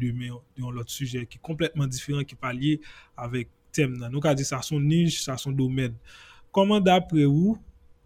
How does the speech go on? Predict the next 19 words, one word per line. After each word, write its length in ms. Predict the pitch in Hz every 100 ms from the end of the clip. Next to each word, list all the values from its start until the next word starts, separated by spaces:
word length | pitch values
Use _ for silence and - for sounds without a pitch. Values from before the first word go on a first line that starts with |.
| _
yon 100 | 160 143
kreyatè 380 | 156 143 143 139 -
kontni, 600 | 147 - 156 156 156 151 - - _ _
yon 120 | 147 151
moun 180 | 160 143
ki 80 |
ta 120 | 143 139
renmen 320 | 139 139 127 -
kreye, 180 | - 147
kòmanse 360 | 147 143 139 135
kreye 140 | 143 135
kontni 240 | 151 156
sou 160 | 143 147
entènèt 420 | 143 139 131 -
la, 140 | 139 131
ka 140 | 139 127
jwenn 280 | 127 131 127
domèn 420 | 135 127 131 127 131
li 140 | 131